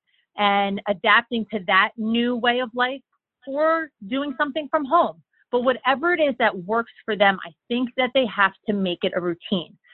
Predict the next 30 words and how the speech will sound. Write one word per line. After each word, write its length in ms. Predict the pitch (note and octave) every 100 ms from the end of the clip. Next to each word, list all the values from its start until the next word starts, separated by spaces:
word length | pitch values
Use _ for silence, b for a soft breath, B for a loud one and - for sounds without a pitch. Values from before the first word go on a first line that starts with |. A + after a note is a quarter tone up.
| B B B _
You 80 | G3
know, 220 | F#3 - _ G3
just 160 | B3 B3
like 100 | C4
you 100 | C4+
get 140 | C4
up 100 | B3+ -
every 240 | A3 A#3 A3+
single 220 | A#3+ A3+
day 460 | G#3+ G3+ G3+ G3 -
and 400 | F#3 F#3 F#3 F#3
you 100 | F#3
brush 240 | G3 G3+
your 100 | B3+ B3
teeth 300 | - A3 A3+ G#3+
and 120 | F#3
you 60 | F3+ G#3
eat 80 |
your 100 | B3
breakfast 440 | G#3+ G#3+ G#3+ A3 G#3+
and 100 | F#3
you 80 | E3+
go 140 | G3
to 80 | G#3+
work, 300 | G#3 A3 A3 _ b b
I 100 | -
think 200 | G3+ B3
that 100 | B3+
it's 160 | B3+ B3
important 480 | A3+ - B3+ A#3